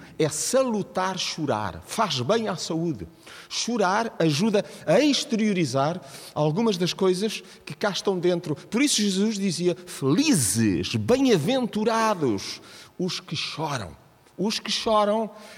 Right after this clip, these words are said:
têm uma perspectiva muito mais ampla da vida. É isso que Jesus, de algum modo, está a querer dizer-nos. Chorar melhora-nos como pessoas. Somos melhores pessoas quando choramos. Muito melhores pessoas.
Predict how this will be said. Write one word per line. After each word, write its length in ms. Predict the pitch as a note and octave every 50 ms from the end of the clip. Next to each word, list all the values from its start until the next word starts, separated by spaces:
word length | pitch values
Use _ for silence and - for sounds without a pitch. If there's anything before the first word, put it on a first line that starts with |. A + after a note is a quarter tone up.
| - -
têm 200 | - E3 F3 F3+
uma 160 | E3+ E3+ E3
perspectiva 540 | D#3 - F3 - - G#3 F#3+ G3 G#3+ G3+ G3
muito 400 | F3+ F#3 G3+ B3+ C#4+ C4+ G3+ G3
mais 320 | G#3+ G3+ F3+ E3+ D3 A2+ C#3
ampla 480 | E3+ F3 D#3+ - - A#2 G#2+ G2 F#2 - - - - -
da 180 | A#2 G#2 A2+ A#2+
vida. 480 | G2+ G#2+ B2 B2+ A2+ F#2 F#2 D#2+ D#2+ - - - - -
É 80 | - B2
isso 280 | C#3 E3 D3 - -
que 80 | - C#3+
Jesus, 380 | A#2+ C3+ C3+ G#2+ B2+ C#3+ B2
de 100 | A2+ B2
algum 320 | C3+ B2+ B2+ B2 B2 C3 B2
modo, 420 | A#2+ B2 A#2+ A2 G#2+ G2+ G#2+ - - -
está 280 | - - - - B2+ A#2+
a 40 | A#2
querer 320 | - C3+ C3 C3 B2+ A2+
dizer-nos. 760 | G#2 G2+ C3 A#2+ G2 F#2 G#2+ A2+ A2+ G2+ F#2+ E2+ E2+ - - - - - -
Chorar 500 | - - - F#3 F3 G3 G#3+ G#3+ G#3+ A3
melhora-nos 840 | G#3+ G#3 G#3+ F#3 F#3 G3 G#3 G#3 G3+ G3 F3 D#3 C#3+ C3+ B2+ - -
como 300 | - - E3 D#3+ D3+ C3+
pessoas. 640 | - - - - - C#3 A#2 F#2 D2+ - - - -
Somos 320 | - - F#3 F3 D3+ D3
melhores 500 | E3+ F3+ F#3 F#3+ A3 A3+ A#3 A3 - -
pessoas 500 | - - - - - F3+ E3+ C#3 A2 -
quando 280 | - - C#3 B2 A2+ A2
choramos. 500 | - - - G2 F#2+ - - - - - _ _ _ _ _ _ _ _ _ _ _ _ _ -
Muito 400 | B2+ D#3 G#3+ B3 A#3+ G#3+ F#3 D#3+
melhores 240 | D3+ D3+ C3+ B2 -
pessoas. 440 | - - - G#2 E2 - A2+ -